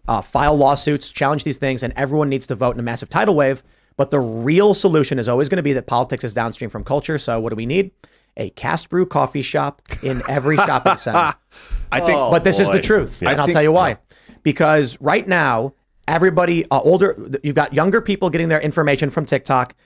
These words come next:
Speaker 1: older people getting their, their news from mainstream media, and you're getting propaganda across the board.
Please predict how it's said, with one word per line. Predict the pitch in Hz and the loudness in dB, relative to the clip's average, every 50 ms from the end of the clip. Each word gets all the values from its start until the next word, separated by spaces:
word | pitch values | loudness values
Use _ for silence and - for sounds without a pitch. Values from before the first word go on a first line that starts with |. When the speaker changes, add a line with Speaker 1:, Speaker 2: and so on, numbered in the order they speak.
| _ - | _ 0
Speaker 1:
older | 147 151 160 165 160 | 2 2 4 2 2
people | 147 160 165 156 | 0 0 0 0
getting | 127 151 151 151 | 0 0 0 0
their, | 147 143 139 - | 0 0 0 0
their | 127 131 131 | -2 -4 -2
news | 131 131 135 127 | 0 0 0 0
from | - 127 123 | -2 -4 -4
mainstream | 127 139 139 - 170 151 139 | -4 -4 -4 -4 -4 -2 -2
media, | 127 120 117 117 113 113 - _ _ _ _ _ | 0 -2 0 -2 -2 -4 -6 _ _ _ _ _
and | - 147 147 139 | -4 -2 0 0
you're | 143 127 | 0 2
getting | 139 131 127 117 | 2 0 0 -2
propaganda | - - 143 143 - 156 127 139 135 131 127 135 - | -2 -2 -2 0 0 -2 -2 0 0 0 0 -2 -2
across | 120 - - 139 120 117 - | -2 -2 0 0 0 0 0
the | - 131 | -4 -6
board. | 107 127 117 113 110 104 101 | -4 -4 -2 -2 -2 -4 -6